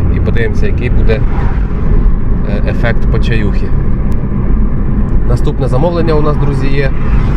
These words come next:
Е, отамана сітки десь на двадцять другу школу. Скільки коштів, я не, не побачив.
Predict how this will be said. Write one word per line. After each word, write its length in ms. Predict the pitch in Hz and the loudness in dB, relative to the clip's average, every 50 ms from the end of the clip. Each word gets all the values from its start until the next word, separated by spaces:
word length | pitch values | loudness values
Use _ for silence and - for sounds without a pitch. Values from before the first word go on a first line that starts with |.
| - - - - - - - - - - - - - - - - - - 104 | 0 0 0 -2 -2 -2 -2 -2 0 0 2 2 2 2 2 2 2 2 0
Е, 200 | 104 104 104 101 104 | 0 0 0 0 0
отамана 420 | 101 - - - 135 127 104 113 | 0 2 2 2 2 2 0 0
сітки 360 | - - - - - - 147 | 0 0 0 0 2 0 0
десь 240 | 127 127 139 135 - | 0 0 0 0 0
на 80 | - - | 0 0
двадцять 380 | - - 135 131 - 131 - | 0 0 0 0 0 0 0
другу 140 | - 135 131 123 | 0 0 0 0
школу. 460 | - - - - 170 170 160 147 135 - - - - - - - - - - - | 0 -2 -2 -2 -2 -2 -2 0 0 0 2 2 0 0 0 0 0 -2 -2 -2
Скільки 300 | - - 143 139 - 135 | -2 -2 0 0 0 0
коштів, 400 | - - 151 143 - - 135 127 | 0 0 0 0 0 0 0 0
я 100 | 127 123 | 0 0
не, 180 | 123 123 123 117 - - - - - - - - - | 0 0 -2 -2 -2 -4 -4 -2 -2 -2 0 0 0
не 80 | - | 0
побачив. 480 | - 123 120 123 143 156 - - 151 | 0 0 0 0 -2 -2 -2 -2 -2